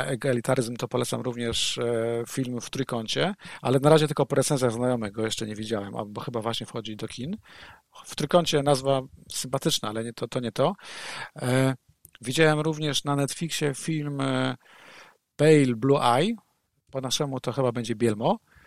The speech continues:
Em, to jest ciekawy pomysł. To jest adaptacja książki sprzed dziesięciu lat. E, książki, której głównym bohaterem jest, e,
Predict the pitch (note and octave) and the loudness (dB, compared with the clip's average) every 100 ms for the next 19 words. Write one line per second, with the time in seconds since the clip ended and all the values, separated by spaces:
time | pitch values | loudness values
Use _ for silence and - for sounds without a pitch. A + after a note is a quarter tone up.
0 | - - - - A#2+ B2 B2+ C3 - - | -20 -20 -18 -6 -2 0 0 -2 -4 0
1 | C3+ C3+ C3+ - - - D#3+ B3 A3+ D3 | 4 6 4 2 -2 -6 2 4 4 2
2 | A#2 E3 - - _ _ _ D3 D#3 C#3+ | 2 0 -2 -8 _ _ _ -4 2 2
3 | C3+ D#3 D3 - E3 D#3 C#3+ - C#3 C3+ | 4 2 2 -2 -2 -2 -2 -2 -2 -2
4 | C3 _ - - - D3 B2+ B2 D#3 C3+ | -6 _ -20 -14 -6 0 0 0 -4 -4
5 | C3 A2+ A#2 - - B2+ A#2+ B2 B2 - | -4 -2 -2 -4 -8 -6 -4 -4 -4 -2
6 | D3 - - B2+ B2+ B2+ B2 A#2+ B2+ B2+ | -2 -4 -8 -2 0 0 -4 -6 -8 -4
7 | A#2+ C3 B2+ A#2+ A#2+ A2+ - - - - | 0 0 0 -2 -2 0 0 2 0 0